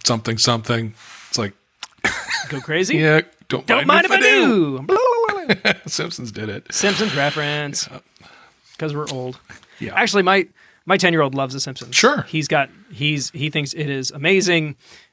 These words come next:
Speaker 2: Uh, it's that and Bob's Burgers, and I have to
Speaker 1: Nice.
Speaker 2: always, like, we have to, like, pre-screen the episodes.
Speaker 1: Of course.
Speaker 2: It's like, "Can you actually watch this? I don't know,
Speaker 1: They're
Speaker 2: dude."
Speaker 1: not all appropriate, but
Speaker 2: Definitely had a couple of close calls.
Speaker 1: Yeah.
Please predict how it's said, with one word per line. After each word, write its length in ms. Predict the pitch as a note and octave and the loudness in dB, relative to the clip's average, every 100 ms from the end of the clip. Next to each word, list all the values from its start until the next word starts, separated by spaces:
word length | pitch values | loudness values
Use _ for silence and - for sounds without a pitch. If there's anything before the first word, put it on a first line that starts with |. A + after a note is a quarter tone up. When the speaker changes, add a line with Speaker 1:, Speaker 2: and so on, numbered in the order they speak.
| - | -10
Speaker 2:
Uh, 240 | C#3+ C3+ C3 | -6 -4 -6
it's 180 | C3 | -6
that 240 | D#3+ D#3+ D#3 | 2 2 2
and 80 | C#3 | 0
Bob's 240 | C#3 C3+ | 0 0
Burgers, 360 | C#3 C#3 C3 C3 | -4 -6 -4 -6
and 80 | C#3 | -6
I 40 | |
have 120 | C3+ - | -6 -2
to 80 | |
Speaker 1:
Nice. 60 | - | 0
Speaker 2:
always, 380 | C#3 C3+ - D#3 | 2 0 0 -6
like, 380 | C#3+ C3 - - | -6 -8 -12 -10
we 80 | D#3+ | -6
have 80 | |
to, 60 | D#3+ | -2
like, 140 | C#3 - | -4 -4
pre-screen 540 | - C#3+ - D3+ C#3+ | -6 -4 -4 -6 -6
the 80 | C3 | -4
episodes. 360 | C3+ C#3 - C3+ | -6 -6 -2 4
Speaker 1:
Of 20 | |
course. 200 | E3 - - | 4 4 2
Speaker 2:
It's 80 | |
like, 120 | D#3 D3+ - - _ G4 | -4 -8 -12 -20 _ -2
"Can 240 | G4 F#4+ | 0 2
you 180 | F4 E4+ | 2 4
actually 280 | D4+ - D#4 | 2 0 -2
watch 240 | C4+ C4 C4 | -2 -2 -2
this? 120 | A3 | -2
I 80 | G3 | -2
don't 120 | F3 | 0
know, 60 | |
Speaker 1:
They're 140 | D3+ C#3 | 0 0
Speaker 2:
dude." 80 | B2+ | 2
Speaker 1:
not 220 | C3 A#2+ | 2 2
all 160 | A2+ G#2+ | 0 -2
appropriate, 640 | - G#2+ - G2+ F2+ - | -6 -8 -8 -10 -10 -8
but 100 | D3+ | 0
Speaker 2:
Definitely 180 | F#3+ F3 | 2 4
had 100 | E3 | 2
a 40 | |
couple 220 | D#3 D3 C#3 | 2 -2 -4
of 40 | |
close 220 | - C3+ - | -8 -8 -8
calls. 300 | A#2+ C3+ C#3 | -12 -8 -8
Speaker 1:
Yeah. 200 | B2 | -8